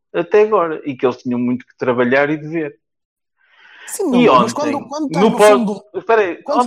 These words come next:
Speaker 2: estás
Speaker 1: no
Speaker 2: no
Speaker 1: pós-jogo
Speaker 2: Isso.
Speaker 1: disse exatamente a mesma coisa.
Speaker 2: Sim, porque
Speaker 1: E,
Speaker 2: quando estás,
Speaker 1: portanto, que, que
Speaker 2: quando
Speaker 1: há,
Speaker 2: estás a
Speaker 1: é uma
Speaker 2: falar de
Speaker 1: verdade
Speaker 2: absolutos,
Speaker 1: factual, não é? É uma verdade
Speaker 2: quando estás a
Speaker 1: factual.
Speaker 2: falar de absolutos, o próximo absoluto pode ser mais absoluto que o anterior absoluto.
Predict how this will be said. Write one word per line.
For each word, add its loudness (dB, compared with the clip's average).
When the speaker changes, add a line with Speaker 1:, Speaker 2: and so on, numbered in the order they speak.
Speaker 2:
estás -2
Speaker 1:
no 2
Speaker 2:
no -6
Speaker 1:
pós-jogo 0
Speaker 2:
Isso. -16
Speaker 1:
disse -10
exatamente -4
a 0
mesma -8
coisa. -8
Speaker 2:
Sim, -14
porque -16
Speaker 1:
E, 0
Speaker 2:
quando -6
estás, -6
Speaker 1:
portanto, -18
que, -4
que -4
Speaker 2:
quando 2
Speaker 1:
há, -4
Speaker 2:
estás 0
a 2
Speaker 1:
é 4
uma 0
Speaker 2:
falar -6
de -8
Speaker 1:
verdade -4
Speaker 2:
absolutos, -10
Speaker 1:
factual, 0
não -10
é? -16
É -18
uma -12
verdade -8
Speaker 2:
quando -10
estás -8
a -8
Speaker 1:
factual. -10
Speaker 2:
falar -12
de -10
absolutos, -8
o -6
próximo -8
absoluto -10
pode -8
ser -8
mais -6
absoluto -10
que -10
o -6
anterior -8
absoluto. -10